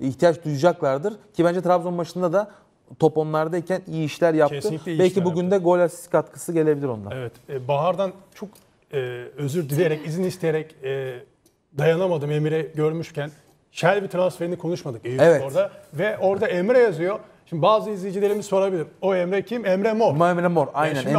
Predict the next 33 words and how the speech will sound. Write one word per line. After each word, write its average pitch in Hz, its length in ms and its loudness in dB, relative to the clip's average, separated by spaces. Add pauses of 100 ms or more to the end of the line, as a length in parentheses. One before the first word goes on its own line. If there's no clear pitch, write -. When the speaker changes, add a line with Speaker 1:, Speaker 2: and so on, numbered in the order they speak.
Speaker 2:
Arda 180 60 4
Speaker 1:
Mor'u 196 160 4
da - 60 2
Speaker 2:
Turan 196 160 8
Speaker 1:
aldılar. 175 160 0
Emre 175 200 4
Akbaba 196 400 4
da 190 160 0
var, 175 160 -2
aynen. 160 320 0
Speaker 2:
Yani 175 200 0
Emre 214 280 2
Mor, 254 200 4 (460)
e, 160 240 0
muhtemel 180 440 0
olabilir 180 400 0
tabii. 165 280 -4 (520)
Ahmet 196 360 -2
Kutucu 220 300 -4
ve 220 60 2
Emre 190 400 -2
Mor 220 180 0
gibi 190 380 -2 (300)
belki 170 240 -2
de 160 60 -2
potansiyelini 180 580 -4
tam 190 220 -4
yansıtamayan 185 640 -4 (200)
iki 233 260 -4
ismi 226 340 -6 (100)
Arda 160 280 -2
Turan 208 260 -4
tekrardan, 202 540 -2